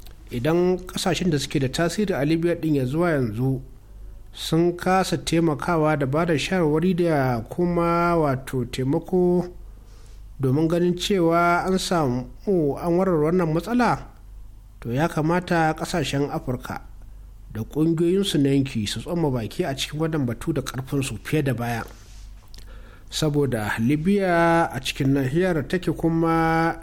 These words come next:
idan wani abu mara daɗi ya faru a wannan ƙasar, to ƙasashen da ke makwabtaka da ita ne zai shafa. Sai dai ga dukkan alamu su ma ƙungiyoyin na yanki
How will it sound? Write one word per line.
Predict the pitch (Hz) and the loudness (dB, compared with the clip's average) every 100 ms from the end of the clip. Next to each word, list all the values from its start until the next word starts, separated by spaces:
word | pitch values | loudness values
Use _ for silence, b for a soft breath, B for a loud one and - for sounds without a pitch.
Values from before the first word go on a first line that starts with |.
| 135 | -4
idan | 127 156 165 | 0 2 4
wani | 170 | 4
abu | 180 180 147 135 123 101 - b b b b b - | 2 0 0 2 0 -2 -6 b b b b b -4
mara | 147 160 | 0 2
daɗi | 135 147 165 165 170 170 170 170 170 - | 2 2 2 0 2 4 4 2 0 -6
ya | 151 165 | -4 -2
faru | 170 151 156 | 0 0 2
a | 170 147 | 2 0
wannan | 135 165 | 2 2
ƙasar, | 185 - 226 196 | 0 0 2 2
to | 131 | -2
ƙasashen | - - - 185 | -2 -4 -4 0
da | 165 | 0
ke | 143 | 2
makwabtaka | 123 120 110 - - 160 | 0 0 -6 -6 -2 0
da | |
ita | 139 135 190 | 0 0 2
ne | 185 156 | 4 4
zai | 131 127 | 2 2
shafa. | - 104 104 98 - - - b b b b b b b b | 0 -6 -8 -10 -12 -14 -12 b b b b b b b b
Sai | - - 135 | -12 -4 0
dai | 139 147 151 | 2 4 4
ga | 135 123 | 4 2
dukkan | 165 - 160 117 | 0 0 -4 -4
alamu | 104 101 104 104 | -6 -6 -6 -4
su | 156 | 0
ma | 160 160 160 160 | 2 4 2 0
ƙungiyoyin | - 175 175 170 160 170 170 180 160 131 120 | 0 2 4 4 4 4 4 4 2 0 0
na | 143 143 143 143 | 0 2 2 2
yanki | 147 143 - 113 | 4 2 0 -2